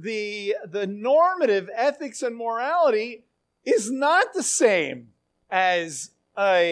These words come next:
what we read about in the scriptures. And, uh, and so therefore, on one hand, you kinda know where you stand. On another,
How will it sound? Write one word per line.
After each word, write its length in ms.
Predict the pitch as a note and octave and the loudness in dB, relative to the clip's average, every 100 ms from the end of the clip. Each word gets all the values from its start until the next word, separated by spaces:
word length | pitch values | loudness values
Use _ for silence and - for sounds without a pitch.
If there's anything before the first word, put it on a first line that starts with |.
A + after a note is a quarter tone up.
| E3 E3+ | -2 -6
what 240 | E3 G#3 | -2 -2
we 120 | G3 F3+ | -4 -12
read 280 | E3+ G#3+ | -12 -4
about 320 | G3 E3 E3 D#3 | -2 0 0 -2
in 80 | |
the 100 | D3+ | -6
scriptures. 800 | C#3+ - A3 - - - - - - _ _ _ - | -12 -6 -6 -6 -12 -16 -20 -20 -20 _ _ _ -8
And, 460 | G3 F#3+ F#3+ G3 G3 | -2 -2 -4 -4 -6
uh, 240 | G#3+ F3+ F3 F3 F3+ | 2 4 6 4 0
and 200 | F#3+ F#3 | -2 -6
so 280 | - G#3+ F#3+ | -4 -2 0
therefore, 880 | D#3+ G#3 D4 D#4 G3 E3 D#3 F3 G#3 _ _ _ _ _ | 0 -2 -2 -6 -4 0 0 -2 -6 _ _ _ _ _
on 200 | F#3+ G3 | -8 -2
one 240 | A3 F4 | 0 2
hand, 500 | D#4+ A3+ G3+ G#3 B3+ D#4+ _ _ _ _ | 0 -4 -4 -4 -4 -8 _ _ _ _
you 120 | F#3+ | -12
kinda 320 | F#3 A3+ A3+ | -6 -4 -4
know 200 | G3 G3+ | -2 0
where 160 | G3+ G3+ | 2 2
you 140 | F#3+ | 2
stand. 580 | E3+ - C#4 D#4+ F#4+ C3 _ _ _ _ - | -2 -4 -4 -4 -4 -10 _ _ _ _ -2
On 200 | F#3 F#3+ | -2 -2
another, 420 | F#3+ D4 F#4 | -2 -2 0